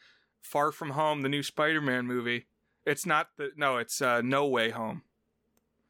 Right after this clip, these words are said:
And something I didn't know until after I saw No Way Home, the new Spider-Man movie, is that the next M C U film, or one of the ones that's coming up the soonest, I think it is the very next one, the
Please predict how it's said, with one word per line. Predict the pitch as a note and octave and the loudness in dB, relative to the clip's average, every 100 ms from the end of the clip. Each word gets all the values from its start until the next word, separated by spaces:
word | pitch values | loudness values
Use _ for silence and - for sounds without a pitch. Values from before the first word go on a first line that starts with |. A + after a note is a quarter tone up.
| - | -4
And | D3 | -2
something | F#3 G#3+ G3+ | 0 0 2
I | F3 | 2
didn't | F3 G3+ G3 | 2 0 0
know | F3+ F3 E3 | 2 4 2
until | D3 D#3+ D#3 | 0 0 2
after | D3 D#3+ F3+ | 2 2 0
I | D#3 | 0
saw | - D#3+ D#3 D3+ | 2 4 4 2
No | C#3 D3 | 2 2
Way | D3+ D3 | 4 2
Home, | C3+ D3+ D3 C#3+ | 2 0 0 -2
the | C3+ | -2
new | D3 | -4
Spider-Man | - D3+ D3 D3 B2+ A#2+ | -2 0 2 2 0 0
movie, | A#2 A2+ A#2 B2+ _ - - - | 0 -2 -4 -6 _ -20 -20 -6
is | - C#3 | -2 0
that | D#3+ - | 0 -2
the | |
next | D#3 D#3+ F#3 - - - E3 | 0 2 2 0 -10 -4 -2
M | F#3 | 0
C | F3+ - G3 | 2 2 2
U | G3 A3+ | 2 0
film, | - D#3+ C#3 D3 E3 F3 _ _ _ _ _ _ - | 0 2 2 0 -6 -12 _ _ _ _ _ _ 0
or | C#3+ D3+ | 0 0
one | D#3+ D#3 F#3 | 0 2 2
of | F#3 | 4
the | F3+ E3+ | 2 2
ones | E3+ F3 | 0 0
that's | E3 - | -2 -4
coming | - F3+ | 0 0
up | F3 - | 0 0
the | |
soonest, | - F#3 E3 D3+ | 0 2 0 -2
I | |
think | F3+ F3 | 0 0
it | E3 | 2
is | F3+ | 0
the | E3 | 0
very | D#3 E3+ E3+ | 0 0 0
next | E3 - - | -2 -2 -2
one, | B2+ B2 B2+ _ _ _ _ _ _ _ _ _ _ _ D3 | -2 -2 -6 _ _ _ _ _ _ _ _ _ _ _ -14
the | C3+ D3 D3 D3 | -6 -2 0 0